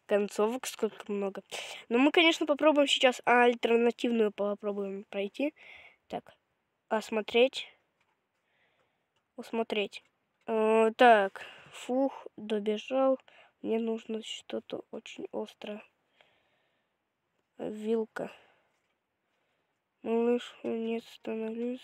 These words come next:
Ст-, надо. О, фу,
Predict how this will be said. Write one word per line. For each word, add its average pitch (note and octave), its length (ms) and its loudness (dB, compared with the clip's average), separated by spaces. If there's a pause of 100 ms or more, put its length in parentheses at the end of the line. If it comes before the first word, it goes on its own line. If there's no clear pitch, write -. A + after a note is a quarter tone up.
(300)
Ст-, - 300 -20 (560)
надо. A3 400 -8 (800)
О, G#3+ 160 8 (460)
фу, G#3 300 -8